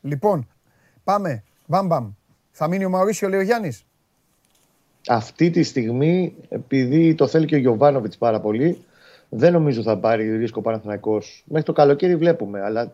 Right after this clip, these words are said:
Speaker 2: το Γενάρη πρέπει να έρθει κάτι απίστευτο για να τον βάλει σε σκέψη να φύγει. Και
Speaker 1: Ο-
Speaker 2: επίσης,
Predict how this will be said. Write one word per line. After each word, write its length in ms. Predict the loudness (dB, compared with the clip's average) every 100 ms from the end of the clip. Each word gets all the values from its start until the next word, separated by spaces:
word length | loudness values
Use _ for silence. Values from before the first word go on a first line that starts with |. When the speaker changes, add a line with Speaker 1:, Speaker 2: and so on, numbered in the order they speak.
| -8
Speaker 2:
το 80 | -4
Γενάρη 400 | -2 2 2 0
πρέπει 180 | -2
να 80 | -2
έρθει 120 | -4
κάτι 240 | -4 -2 -2
απίστευτο 560 | -2 -6 -6 -8 -6
για 140 | -6 -4
να 240 | -6 -8 -12 _ _
τον 160 | -4 2
βάλει 220 | 4 2
σε 100 | -4
σκέψη 320 | -6 -8 -6
να 160 | -10 -10
φύγει. 180 | -12 -14 -18 _ _
Και 100 | 0
Speaker 1:
Ο- 40 | 4
Speaker 2:
επίσης, 460 | 2 2 -4 -6